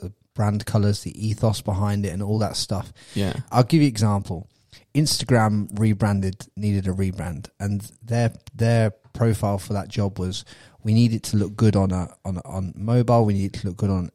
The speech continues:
Speaker 1: app, we need it to look good on the internet, we need it to look good on socials, we need it to look good everywhere."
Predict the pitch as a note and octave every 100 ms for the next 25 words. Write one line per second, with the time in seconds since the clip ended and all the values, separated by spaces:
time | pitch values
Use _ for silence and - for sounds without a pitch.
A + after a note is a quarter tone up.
0 | - A#2 - - G2+ G2 F2+ G2 D#2+ G#2+
1 | G2 - F#2 F2 G2 A2 - A2+ F2+ G2
2 | F#2 G2 F#2+ G#2 F#2+ - F#2 F#2+ - A2+
3 | A2+ - A#2 A2+ G#2 A#2 A#2 B2 G2 -
4 | - G2+ G#2+ G2+ G#2+ G2+ F2 D#2+